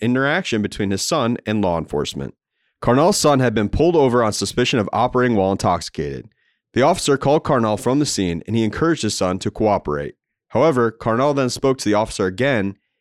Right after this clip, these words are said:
and he was permitted to come to the scene and get his son, who was acting belligerently. His son was ultimately not arrested. According to the Indiana Supreme Court, Carnell self-reported his misconduct to the Indiana Supreme Court Disciplinary Commission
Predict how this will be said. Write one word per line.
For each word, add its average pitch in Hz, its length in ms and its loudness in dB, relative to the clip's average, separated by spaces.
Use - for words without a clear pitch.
and 104 80 -6
he 113 60 0
was 110 120 0
permitted 135 440 0
to 131 60 -2
come 104 240 -2
to 98 40 0
the 95 100 0
scene 92 300 -4
and 101 140 -6
get 85 200 -2
his 87 120 -4
son, 80 380 -4
who 101 80 -2
was 98 100 0
acting 110 380 -2
belligerently. 82 720 -4
His 101 100 -4
son 156 220 0
was 135 100 0
ultimately 113 480 0
not 95 260 0
arrested. 78 600 -4
According 170 340 2
to - 100 -4
the 113 120 0
Indiana 139 340 2
Supreme 135 320 0
Court, 123 460 -2
Carnell 127 400 0
self-reported 139 720 0
his 101 120 -4
misconduct 104 580 -2
to - 60 -8
the 95 160 -2
Indiana 131 440 0
Supreme 104 380 -2
Court 110 220 0
Disciplinary 92 600 -4
Commission 73 460 -10